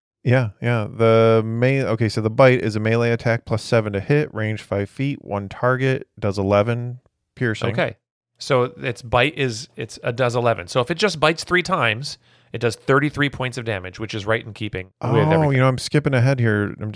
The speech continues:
Speaker 1: okay, so I was wondering how they use the ramp. That's pretty cool. Um, so you also have the option of the Lion's Toss, which is a melee attack plus seven,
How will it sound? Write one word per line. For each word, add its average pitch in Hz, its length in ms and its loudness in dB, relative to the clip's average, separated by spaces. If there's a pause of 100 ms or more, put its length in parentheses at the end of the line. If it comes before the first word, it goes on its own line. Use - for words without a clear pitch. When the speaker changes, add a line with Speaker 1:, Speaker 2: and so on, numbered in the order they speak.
Speaker 1:
okay, 104 260 4
so 117 300 4
I 117 100 2
was 117 160 2
wondering 127 280 4
how 117 120 2
they 113 80 2
use 107 220 2
the 98 100 -2
ramp. 98 320 -4
That's - 220 -4
pretty 104 180 -8
cool. 92 220 -12 (140)
Um, 117 720 4
so 120 280 8
you 120 140 6
also 120 200 4
have 120 80 2
the 117 100 4
option 117 260 2
of 107 80 -4
the 104 60 0
Lion's 107 360 0
Toss, 107 440 0
which 107 140 -6
is 101 80 -2
a 101 40 -4
melee 101 260 0
attack 98 260 -4
plus - 160 -14
seven, 139 480 2